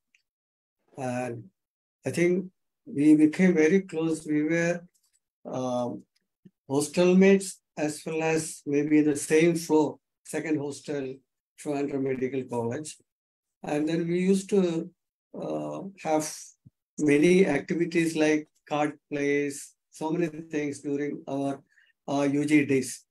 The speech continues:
Uh, he was a s-, very simple man without any sophistication and a man with humility. And of course, he was, uh, with, uh, good knowledge and he was a good surgeon.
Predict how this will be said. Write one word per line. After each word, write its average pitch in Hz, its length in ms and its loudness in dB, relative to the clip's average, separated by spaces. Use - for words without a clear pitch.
Uh, 147 380 -12
he 170 80 -6
was 208 240 0
a - 20 2
s-, - 180 -4
very 156 340 -2
simple 151 500 -4
man 113 420 -10
without 160 400 -2
any 143 400 0
sophistication 117 1300 -8
and 120 580 -6
a 139 120 -2
man 151 380 2
with 143 240 2
humility. 147 840 0
And 220 360 -2
of 156 180 -12
course, 175 220 -4
he 151 80 -8
was, 151 360 -4
uh, 135 240 -8
with, 139 320 -8
uh, 117 260 -8
good 151 280 -2
knowledge 151 760 -4
and 156 320 -4
he 151 60 -2
was 156 240 -4
a 156 80 -2
good 170 240 -2
surgeon. 156 640 2